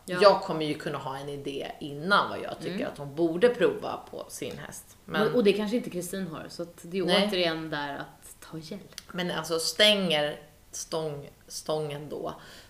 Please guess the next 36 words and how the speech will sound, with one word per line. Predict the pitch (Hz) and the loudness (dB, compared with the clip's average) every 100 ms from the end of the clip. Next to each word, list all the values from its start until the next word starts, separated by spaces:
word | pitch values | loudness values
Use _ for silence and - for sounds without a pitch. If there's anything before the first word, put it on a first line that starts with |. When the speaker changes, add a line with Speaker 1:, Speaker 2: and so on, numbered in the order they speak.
| _ | _
Speaker 2:
den | - - 139 | -12 -10 -10
med | 139 | -10
längre | 143 - - | -10 -10 -10
skänklar, | - - - - - - - - - - | -10 -12 -12 -14 -14 -14 -16 -20 -18 -8
eh, | 165 156 - - - - - 151 151 - | -4 -2 -4 -6 -12 -20 -16 -16 -16 -4
det | 175 | -2
finns | 170 151 - - | 0 -4 -6 4
hur | 220 180 147 | 6 6 2
många | 147 147 | -6 -8
olika | 135 135 131 143 | -8 -8 -8 -6
Speaker 1:
Ja. | 170 165 | -4 -2
Speaker 2:
modeller | 147 135 139 | -2 -6 -8
som | - 147 | -10 -4
helst. | 165 190 240 - - - - - | 2 2 0 -8 -14 -20 -20 -10
Det | 160 | -6
finns | 165 156 | -4 -2
de | 151 143 | -2 -2
som | 139 147 143 143 - | -6 -10 -10 -14 -6
är, | 147 143 143 - - | -4 -4 -6 -8 -14
eh, | - - - - - - - | -12 -12 -10 -12 -12 -10 -2
Robban | 170 160 170 165 | 0 2 2 4
går | 156 | 2
ju | 143 | 0
med | 139 | -4
ett | 135 | -6
som | - 143 | -6 -6
heter, | 143 135 - - | -8 -10 -14 -12
jag | - - | -12 -4
tror | 247 247 | 0 2
att | 180 | 2
det | - | -2
heter | 151 170 - | -6 -6 -8
typ | - - | -12 -10
Happy | - - 143 | -10 -6 -6
Mouth, | 151 156 - - - - | -4 -4 -8 -16 -20 -20
Mouth. | - 170 160 143 - | -8 -2 0 -2 -4